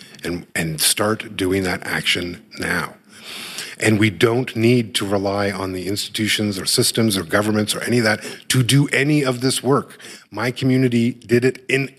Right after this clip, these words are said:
exact opposition to those forces, right? They didn't get permission from the government. They would have been arrested if they had been known they were doing this, right?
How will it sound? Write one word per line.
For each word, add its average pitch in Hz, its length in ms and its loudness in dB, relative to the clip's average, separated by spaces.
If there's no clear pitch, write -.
exact 135 800 -2
opposition 120 920 -2
to 104 120 -8
those 92 220 -2
forces, - 640 -8
right? 107 280 0
They 104 140 0
didn't 185 200 6
get 113 200 2
permission 95 340 0
from 95 160 -4
the 90 80 2
government. 87 440 0
They 196 120 6
would 208 180 4
have 185 100 2
been 165 140 2
arrested 147 560 0
if 110 160 -4
they 107 140 0
had 101 200 -2
been 101 140 -2
known 95 240 -2
they 87 100 -4
were 82 140 -4
doing 69 280 -6
this, - 340 -16
right? 110 300 -6